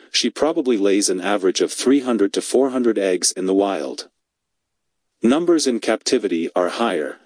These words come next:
about five hundred to seven hundred depending on things like temperature and the conditions under which the female is kept. However, contrary to popular belief, their lifespan isn't as short as people think.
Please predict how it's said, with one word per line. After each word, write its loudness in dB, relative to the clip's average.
about 0
five -2
hundred 2
to -2
seven -2
hundred 0
depending 0
on -2
things -2
like 0
temperature -2
and 2
the 0
conditions 0
under 0
which 0
the 0
female 2
is 2
kept. -10
However, 0
contrary 0
to -4
popular 2
belief, 0
their 2
lifespan -2
isn't 2
as 2
short 2
as 0
people 0
think. -6